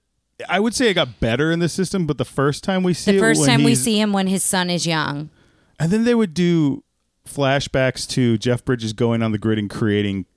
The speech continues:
Speaker 1: Clue, the program that has his young face. And I'm like, "Oh God, now we've got two of them on screen at the
Speaker 2: At one
Speaker 1: same
Speaker 2: point, we
Speaker 1: time."
Speaker 2: had three of them at the same time.
Speaker 1: Three young
Speaker 2: Tron.
Speaker 1: Oh,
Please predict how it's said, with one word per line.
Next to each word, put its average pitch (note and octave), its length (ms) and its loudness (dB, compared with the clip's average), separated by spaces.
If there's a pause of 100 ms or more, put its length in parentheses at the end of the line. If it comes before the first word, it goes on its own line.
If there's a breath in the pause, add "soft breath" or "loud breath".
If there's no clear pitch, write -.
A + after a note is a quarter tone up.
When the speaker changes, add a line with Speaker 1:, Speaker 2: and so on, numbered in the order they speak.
Speaker 1:
Clue, A2+ 540 2
the F#2+ 100 -6
program G#2+ 520 0
that G2 160 0
has G2+ 240 0
his G2 160 -2
young G2 180 -2
face. G2 420 -4 (460 loud breath)
And B2 140 0
I'm B2+ 100 2
like, A#2+ 180 -2
"Oh D#3+ 200 0
God, D3 260 -2
now D3+ 160 0
we've D#3 140 0
got B2+ 260 -6
two D#3+ 300 0
of D3 80 -2
them G#2+ 200 0
on G2+ 160 0
screen F#2+ 380 -2
at F#2+ 80 -6
the G#2 60 0
Speaker 2:
At G3+ 80 2
one B3 140 2
Speaker 1:
same C#4 60 0
Speaker 2:
point, E4+ 200 2
we D#4 60 2
Speaker 1:
time." D4 80 4
Speaker 2:
had B3+ 120 0
three A3+ 240 0
of G3 140 -2
them E3+ 420 -6 (100)
at F#3 140 -4
the G3 120 -2
same F3 300 -2
time. D#3 440 -4 (180)
Speaker 1:
Three B2+ 300 0
young D#3 480 0
Speaker 2:
Tron. A#3+ 720 -2 (1160)
Speaker 1:
Oh, D#3+ 300 -4